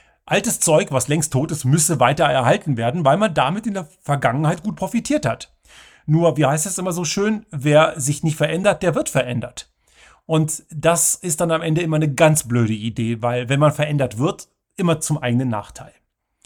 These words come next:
So, und jetzt haben wir natürlich immer noch, wenn wir das Ganze rund machen, stellen wir fest, dass diese heutigen Probleme, die Deutschland hat und die eben nicht so abgrundtief desaströs sind, wie es die neoliberale Bubble gerade erzählt,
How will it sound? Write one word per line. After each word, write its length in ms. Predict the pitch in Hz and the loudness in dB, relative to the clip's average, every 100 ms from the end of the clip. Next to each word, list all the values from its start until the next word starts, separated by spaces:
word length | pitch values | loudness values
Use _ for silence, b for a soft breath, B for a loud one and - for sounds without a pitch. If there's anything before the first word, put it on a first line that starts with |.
| b b b b b b b _ _ _ | b b b b b b b _ _ _
So, 220 | 180 143 | -2 2
und 120 | 120 | 4
jetzt 160 | 208 214 | 4 4
haben 140 | 240 | 4
wir 60 | 226 | 4
natürlich 340 | 175 190 190 | 2 -2 -4
immer 220 | 196 226 | 0 2
noch, 180 | 214 208 | 2 2
wenn 80 | 175 | 2
wir 80 | 156 | 2
das 160 | 165 | 2
Ganze 240 | 175 151 131 | 0 2 2
rund 260 | 240 311 | 2 2
machen, 360 | 147 127 170 160 | 2 2 0 -2
stellen 240 | 170 160 | 0 2
wir 80 | 151 | 0
fest, 320 | - 196 - | 0 -4 -2
dass 160 | 151 - | -2 -2
diese 420 | 214 214 185 - | -2 0 0 2
heutigen 480 | 185 285 240 208 165 | 0 2 0 -2 -4
Probleme, 480 | 202 165 175 196 143 | -4 -4 -2 0 -2
die 140 | 131 | 0
Deutschland 420 | 139 139 - 113 | -2 -2 -2 -2
hat 300 | 123 226 - | 0 -2 -6
und 180 | 156 135 | -2 0
die 160 | 165 156 | 2 2
eben 220 | 131 131 | 4 4
nicht 160 | 170 | 2
so 180 | - 156 | 0 0
abgrundtief 640 | 160 160 143 147 - 156 151 | -2 -4 0 0 0 -6 -4
desaströs 560 | 131 123 - 135 147 | -4 -4 -4 -4 0
sind, 160 | 151 127 | 0 -2
wie 60 | |
es 80 | 123 | -4
die 120 | 135 | -4
neoliberale 680 | 123 135 131 123 123 120 117 | -2 0 0 0 0 0 -2
Bubble 260 | 107 120 131 | -2 -4 -4
gerade 240 | 127 117 | -6 -8
erzählt, 560 | 120 120 - 277 277 | -10 -6 -4 -4 -6